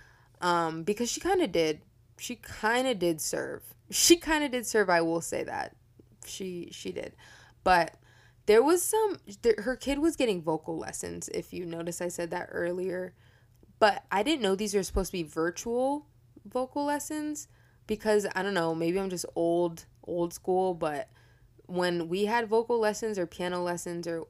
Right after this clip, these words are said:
any kind of lessons, it was always, like, someone coming to teach us. So I thought that's what was supposed to happen, right? Um, but no, this was all a virtual lesson.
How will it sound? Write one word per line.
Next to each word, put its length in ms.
any 220
kind 200
of 80
lessons, 380
it 120
was 200
always, 320
like, 120
someone 300
coming 320
to 120
teach 360
us. 300
So 300
I 180
thought 240
that's 240
what 120
was 400
supposed 560
to 60
happen, 540
right? 340
Um, 640
but 160
no, 400
this 200
was 120
all 180
a 40
virtual 420
lesson. 500